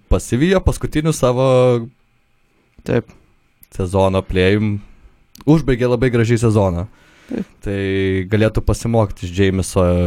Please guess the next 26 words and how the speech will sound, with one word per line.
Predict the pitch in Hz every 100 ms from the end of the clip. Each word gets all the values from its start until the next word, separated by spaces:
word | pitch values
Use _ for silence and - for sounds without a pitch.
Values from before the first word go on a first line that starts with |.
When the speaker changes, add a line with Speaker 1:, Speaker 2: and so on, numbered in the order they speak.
| 87
Speaker 1:
Game | 95 92
of | 92 -
Thrones | 120 147
visokie | 135 139 123 131
gerbėjai | 120 117 113 131 127 127 131 117 110 107 135
ir | 131
serialo | 131 131 120 120 120
kūrėjai. | 113 135 110 - 101 - - - -
Kaip, | - -
kaip | - 165 180
Speaker 2:
Ja. |
Speaker 1:
užbaigti | 139 123 143 135
sezoną. | - 120 117 95 82 - - -
Speaker 2:
Overtime | 156 165 147 160 151
pick | 147 -
six. | - 135 -
Nu, | 135
labiau | 135 131 160
James | 143 131 147 143 120 - - - - - - -
dalyko | 123 127 135 156 160
jau | 127
turbūt | - 135 139 139 131
nebegalėjo | 127 127 127 127 120 127 120 120
pats | 120 -
jis | 113
padaryt. | - 117 117 -